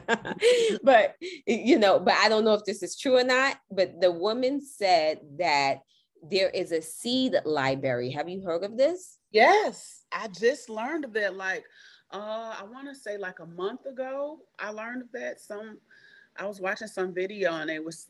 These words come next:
Speaker 2: you know, saying just in the times of need, it's a seed library that you can get free seeds from.
Speaker 1: Yeah, so it depends on where you live. I guess you have to
Speaker 2: Yeah.
Speaker 1: Google it. In, in some places, you go to your actual library and get the seeds, but in other places, you may have to figure out,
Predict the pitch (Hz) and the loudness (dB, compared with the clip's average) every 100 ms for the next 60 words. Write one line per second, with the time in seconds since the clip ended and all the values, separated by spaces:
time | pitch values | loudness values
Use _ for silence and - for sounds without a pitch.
0 | _ _ 185 196 147 143 143 - 185 165 | _ _ -8 -8 -8 -10 -12 -6 -4 -4
1 | 165 185 - 170 160 - 170 160 156 143 | -4 -8 -8 -6 -6 -8 -6 -6 -6 -10
2 | 151 185 202 160 - 156 - 214 214 143 | -10 -10 -10 -12 -12 -12 -10 -10 -8 -6
3 | 131 135 139 139 143 160 160 143 139 127 | -4 -4 -6 -8 -12 -16 -16 -12 -12 -12
4 | _ _ 127 139 - - 226 349 - - | _ _ -12 -12 -12 -10 -6 -6 -8 -10
5 | 370 403 _ _ _ 208 262 208 180 208 | -10 -12 _ _ _ -2 4 4 4 2
6 | 190 175 165 185 175 180 208 208 202 202 | 4 4 2 0 0 0 0 2 -2 -2
7 | 220 202 151 160 156 160 165 202 170 - | -4 -2 0 0 -2 -4 -4 -2 -2 4
8 | 220 165 156 _ 151 139 135 - 160 139 | 6 6 2 _ -2 -2 -2 -2 -2 0
9 | 156 - 165 156 147 139 - 175 180 190 | -4 2 2 2 -2 -6 -6 -6 -2 -2
10 | 190 190 175 156 165 170 170 175 160 147 | -2 -2 -8 -6 0 2 2 0 0 0
11 | 165 - 156 160 170 180 151 147 143 143 | -2 -4 -4 0 2 2 -2 -2 -4 -4
12 | 147 - 160 151 214 190 147 151 - 160 | -6 -6 -10 -8 -8 -6 -6 -8 -4 -2
13 | 127 143 156 151 - 156 139 143 143 139 | 0 -2 -2 -4 -4 -6 -6 -6 -2 -2
14 | 127 131 - 135 123 123 120 | -4 -8 -12 -8 -4 -2 -4